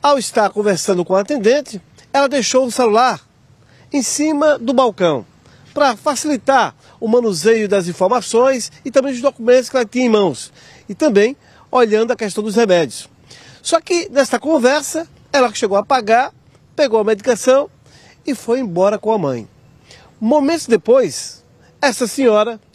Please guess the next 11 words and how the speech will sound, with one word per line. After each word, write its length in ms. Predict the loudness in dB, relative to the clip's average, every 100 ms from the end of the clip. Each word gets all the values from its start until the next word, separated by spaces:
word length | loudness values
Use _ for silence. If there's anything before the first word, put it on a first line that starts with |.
| -10
a 120 | -8
senhora 320 | 0 0 2
Miriam, 340 | 0 0 -2 -4 _ _ _ -20 -18 -2
ela 220 | 2 2
então 440 | 2 0 2 0 -8 _ _ -2
pergunta 340 | 0 2 0
à 20 |
mãe: 180 | 0 0
"Pegou 300 | 0 0 4
meu 100 | 2
celular?" 540 | 2 0 4 2 2